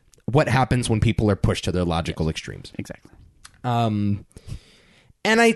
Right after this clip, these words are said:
Speaker 1: look, I think on the surface, it's one of the sillier Stephen King premises. Um, and I also think some of the stuff that happens here, specifically with Marcia Gay Harden's character, is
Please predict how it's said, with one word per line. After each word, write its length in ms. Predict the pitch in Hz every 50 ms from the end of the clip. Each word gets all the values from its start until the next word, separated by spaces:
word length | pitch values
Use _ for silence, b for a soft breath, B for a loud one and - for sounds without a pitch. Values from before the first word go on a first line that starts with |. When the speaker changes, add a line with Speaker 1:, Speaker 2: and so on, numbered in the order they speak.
| - -
Speaker 1:
look, 280 | 202 208 196 135 - -
I 80 | 160 151
think 200 | - 208 180 - -
on 200 | 165 180 190 185
the 40 | 175
surface, 480 | - - - 160 160 - 180 165 - -
it's 140 | 135 -
one 180 | 131 127 135 139
of 60 | 131
the 80 | 117 113
sillier 460 | - - - 131 117 117 110 107 110
Stephen 380 | - - - 110 98 101 95 -
King 280 | - - 104 92 90
premises. 720 | - - - 92 87 85 87 - - 82 82 85 - - - _ -
Um, 320 | 110 104 98 95 95 92 -
and 100 | - 135
I 60 | 135 151
also 280 | 196 247 240 - 165
think 420 | 127 - 151 120 113 104 - - b b b b b b b b b -
some 160 | - - 359
of 80 | 262 151
the 40 | 123
stuff 240 | - - 190 165 -
that 120 | 127 107
happens 300 | 120 135 131 - 110 98
here, 260 | 107 104 98 98 - - - -
specifically 520 | - - - 143 - 202 175 175 151 151
with 140 | 143 127 120
Marcia 240 | 120 117 117 - 117
Gay 160 | 104 107 104
Harden's 380 | 98 110 104 104 101 98 90 -
character, 540 | - 87 85 85 - - 90 87 85 82 - -
is 300 | 123 101 95 92 -